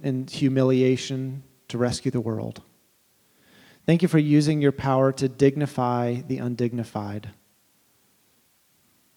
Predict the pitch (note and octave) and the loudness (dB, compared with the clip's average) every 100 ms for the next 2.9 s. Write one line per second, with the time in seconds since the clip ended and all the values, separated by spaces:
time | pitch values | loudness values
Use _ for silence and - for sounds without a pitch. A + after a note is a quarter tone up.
0 | _ _ D#3+ D#3 E3+ D#3+ D3 D3+ D3 D3 | _ _ -4 -2 2 2 6 4 4 -2
1 | - C3+ C#3+ C#3 C#3 C#3 B2+ - C#3 C#3 | -2 2 4 4 2 0 0 0 0 0
2 | C3+ - - C3 C3 A#2+ - - | -4 -4 -2 0 0 -2 -6 -10